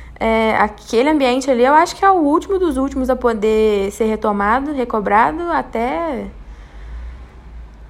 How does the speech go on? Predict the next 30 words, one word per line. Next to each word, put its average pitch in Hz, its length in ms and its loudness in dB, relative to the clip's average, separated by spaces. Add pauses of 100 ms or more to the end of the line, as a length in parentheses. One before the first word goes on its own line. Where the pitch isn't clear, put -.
(100)
até 208 260 0
o 247 40 2
fim 320 100 -4
dos 370 120 -4
tempos. 202 440 -4
Eu 196 240 0
não 240 80 0
acredito 247 460 0
que - 100 -10
isso 226 160 -2
<laughs> - 0 -
vai 262 120 4
ser 254 100 0
possível 240 420 0
tão 240 200 2
cedo, 214 520 0
apesar 233 460 4
de 240 60 0
morrer 233 240 0
de 226 60 -6
saudades, 214 500 2
porque 220 320 -6
realmente 220 680 -2
era 214 300 2
um 214 200 -4
alívio 226 480 -2 (400)
poder 202 280 0
ficar 202 180 2
falando 202 340 2
porcaria. 202 600 0